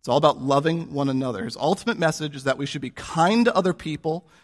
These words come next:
and that teaching takes priority over all the others. So, of course, worshiping God is great,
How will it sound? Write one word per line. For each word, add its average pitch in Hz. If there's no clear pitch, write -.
and 127
that 160
teaching 123
takes -
priority 127
over 120
all 107
the 104
others. 101
So, 156
of 135
course, 208
worshiping 185
God 160
is 127
great, 175